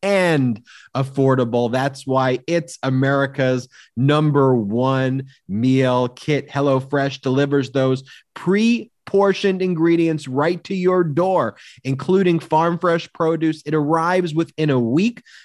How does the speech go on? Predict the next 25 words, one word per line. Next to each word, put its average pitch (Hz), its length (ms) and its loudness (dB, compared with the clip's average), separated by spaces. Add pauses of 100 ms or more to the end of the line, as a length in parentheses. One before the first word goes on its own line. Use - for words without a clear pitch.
so 147 160 -2
you 135 180 2
get 160 300 0
that 151 260 -4
convenience 151 960 -2
without 151 560 -4
skimping 165 600 -4
on 139 280 -2
quality. 147 720 -2 (180)
Skip 208 520 -2
that 165 240 -2
trip 185 340 -4
to 175 100 -2
the 156 120 0
grocery 151 600 0
store. 151 460 -4 (200)
Save, 175 460 0
save 170 340 -4
you 170 140 2
waiting 160 460 2
those 147 300 0
long 147 560 0
lines 143 560 -2
and 139 160 -6
ensuring 147 600 -2